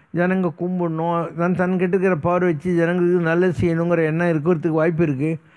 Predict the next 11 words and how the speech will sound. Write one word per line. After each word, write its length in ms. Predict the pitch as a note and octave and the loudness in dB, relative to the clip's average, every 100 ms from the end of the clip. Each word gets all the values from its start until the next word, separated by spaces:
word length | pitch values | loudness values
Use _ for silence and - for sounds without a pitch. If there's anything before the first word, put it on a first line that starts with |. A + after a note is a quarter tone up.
| - - | -20 -8
அந்த 220 | D#3+ G#3 | -2 0
மாதிரி 220 | A3 A3+ | 2 0
தான் 160 | A3 A#3+ | 0 0
எல்லா 300 | F3+ F#3 G3+ | 2 2 0
கோயில்லையுமே 640 | F#3+ G#3+ A3 G#3+ G#3 A3 | 2 2 4 2 0 0
வர்றது. 380 | G#3+ D#3 A#2 G#2+ - - | 0 0 -2 -4 -10 -16
இப்போ 160 | - | -6
எவ்வளவோ 340 | A#2 D3 E3+ G3+ | -2 2 2 2
கோயிலுங்கள்லாம் 680 | G3+ F3+ F3+ F3 F3 F#3 D#3+ | 2 2 2 0 0 0 0
வருது 140 | D#3 D#3 | -2 -2
மெட்ராஸ்ல, 560 | C#3+ D#3 D3+ B2+ C#3 | 0 0 -2 -2 -4